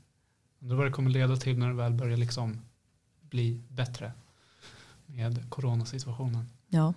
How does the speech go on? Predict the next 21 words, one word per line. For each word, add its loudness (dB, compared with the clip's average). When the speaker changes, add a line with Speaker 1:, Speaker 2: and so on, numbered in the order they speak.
Speaker 2:
nej, 6
men 8
det 6
kanske 4
är 8
att 0
du 6
skickar 4
en 6
robot 6
till -2
kontoret. 6
Speaker 1:
Mm. -14
Speaker 2:
Så -20
kan 6
du 8
styra 10
den 10
ifall 6
det 4
behövs. 6